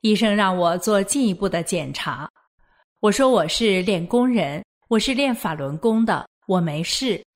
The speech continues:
医生还是给我开了降压药，拿回来我也没吃。有一天正在办公室做事，突然头昏得不得了。我对某某同修说，“我头很昏。”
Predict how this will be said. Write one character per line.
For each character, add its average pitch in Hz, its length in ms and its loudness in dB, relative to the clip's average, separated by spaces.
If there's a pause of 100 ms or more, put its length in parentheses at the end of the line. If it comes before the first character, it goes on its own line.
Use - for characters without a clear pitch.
(300)
医 202 140 4
生 196 300 0
还 180 200 -4
是 247 180 -2
给 185 160 -2
我 175 280 2
开 185 260 -4
了 180 140 -2
降 180 220 -2
压 180 200 -2
药， 185 340 -2 (460)
拿 190 240 2
回 214 160 2
来 180 320 2
我 185 140 0
也 196 120 2
没 147 240 -6
吃。 185 460 -2 (1040)
有 226 100 4
一 240 140 4
天 262 340 0
正 240 200 0
在 214 260 0
办 196 220 0
公 226 140 2
室 226 240 0
做 202 220 -2
事， 180 400 -2 (400)
突 233 140 2
然 190 320 2
头 175 300 -2
昏 269 260 0
得 185 220 0
不 196 120 -4
得 170 220 -2
了。 196 340 -6 (540)
我 196 100 2
对 208 220 4
某 180 160 0
某 190 180 0
同 170 300 -8
修 185 220 -2
说 185 420 -4 (360)
，“我 185 120 0
头 185 340 0
很 220 220 -4
昏。” 196 460 -2